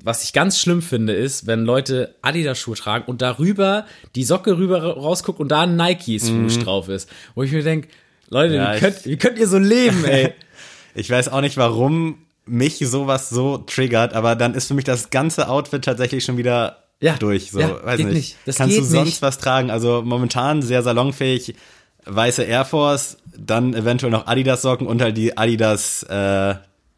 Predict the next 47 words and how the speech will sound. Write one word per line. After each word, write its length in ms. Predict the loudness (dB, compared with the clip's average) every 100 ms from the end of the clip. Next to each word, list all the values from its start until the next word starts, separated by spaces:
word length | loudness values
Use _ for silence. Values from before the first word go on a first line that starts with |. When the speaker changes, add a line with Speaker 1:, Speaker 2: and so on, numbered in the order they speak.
| -6
Speaker 2:
Knopfhose. 640 | -2 0 0 -2 0 0 -2
Speaker 1:
Ja. 380 | -2 0 -2 -6 _
Speaker 2:
Sehe 220 | -4 0
ich 200 | 0 -4 -8
so 280 | 0 2 2
oft 260 | 0 0
und 440 | 0 2 0 -4 -14 _
auch 200 | 0 2
immer 160 | 2 2
bei 100 | 2
diesen 260 | 2 2
jungen 460 | 2 4 2 0 -6
Flex-Boys, 1040 | -14 -2 0 0 -4 -2 2 2 2 -2 -2
nenne 200 | -2 0
ich 60 |
sie 80 | 0
jetzt 180 | -2 -2
mal. 300 | 0 0 -2 -10 -20 -14
Und 100 | -4
da 80 | 0
denke 140 | 2 0
ich 60 |
immer 100 | 0
so, 160 | -2 -2
„Oh 140 | -2
nee, 240 | -2 -2 0
Bro, 220 | 0 0
sorry, 380 | 2 2 4 2
aber 200 | 2 2
das 240 | 0 -2 -10 _ _
ist 240 | -4 -4 -2
einfach, 400 | -2 0 -2 -4 -6
ist 160 | -4
nichts, 320 | 0 0 -2 -6
tut 140 | -4
mir 60 | -2
leid.“ 340 | -2 -2 -4
Also 240 | -2 0 0 -6 -20 -6
es 160 | -2
gibt 200 | 0 2
eine 60 | 4
Nike-Knopfhose, 960 | 4 2 0 0 0 0 2 2 2
hol 140 | 2 4
dir 140 | 4
die 320 | 2 0 -2 -4
oder 400 | -2 2 2
Speaker 1:
Mhm. 60 | 2